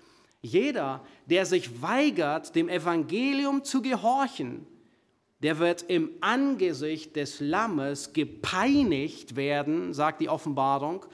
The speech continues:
Tag und Nacht und das von Ewigkeit zu Ewigkeit. Es gibt kein Ende. Der Grund, dass Gott bei den Ungläubigen noch nicht derart einschreitet, ist, wie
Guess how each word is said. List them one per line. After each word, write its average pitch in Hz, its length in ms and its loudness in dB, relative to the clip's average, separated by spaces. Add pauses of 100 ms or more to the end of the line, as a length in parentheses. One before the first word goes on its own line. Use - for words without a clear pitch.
(360)
Tag 190 580 2
und 233 240 -6
Nacht 151 680 -4 (880)
und 151 180 -2
das 156 160 0
von 196 480 -2
Ewigkeit 143 1000 -6 (220)
zu - 260 -2
Ewigkeit. 135 680 -6
Es 135 260 -4
gibt 190 540 -6
kein 135 500 -2 (200)
Ende. 135 420 -2 (1040)
Der 147 140 4
Grund, 175 600 2 (260)
dass 160 260 0
Gott - 340 2
bei 175 160 4
den 175 200 4
Ungläubigen 151 880 4 (200)
noch 180 260 6
nicht 247 360 2
derart 247 840 6
einschreitet, 160 880 2
ist, 147 280 -6
wie 135 260 -2